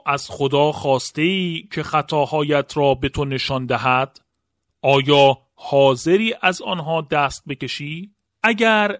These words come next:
خطایی را انجام داده و گناه کرده اید و می‌دانید که هدف خدا از تنبیه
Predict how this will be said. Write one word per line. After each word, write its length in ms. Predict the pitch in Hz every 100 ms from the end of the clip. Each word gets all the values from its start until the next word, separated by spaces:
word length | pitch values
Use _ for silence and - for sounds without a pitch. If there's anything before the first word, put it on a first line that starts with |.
| -
خطایی 600 | - 147 139 - 175 175
را 140 | 165
انجام 480 | 143 127 123 147 151
داده 520 | 131 117 123 120 117
و 200 | 113 127 117
گناه 560 | 127 120 143 165 156 -
کرده 360 | 127 110 -
اید 580 | 104 127 143 139 131 - -
و 100 | 143
می‌دانید 560 | 151 208 240 190 139 -
که 340 | 127 120 107
هدف 560 | - - 143 175 196 190
خدا 380 | - 131 131 123
از 260 | 131 -
تنبیه 520 | - 123 123 123 127